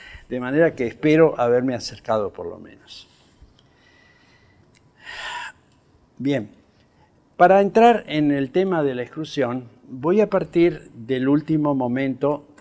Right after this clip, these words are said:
de lo que dije respecto al silencio. O sea que,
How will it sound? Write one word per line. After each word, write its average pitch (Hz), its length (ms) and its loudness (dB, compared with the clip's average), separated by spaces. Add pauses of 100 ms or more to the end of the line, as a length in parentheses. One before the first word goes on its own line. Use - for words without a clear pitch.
de 120 280 -6
lo 117 160 -2
que 113 120 -8
dije 120 280 -8
respecto 127 420 -10
al 127 80 -6
silencio. 135 600 -4 (1120)
O 151 100 -4
sea 185 300 0
que, 147 300 -2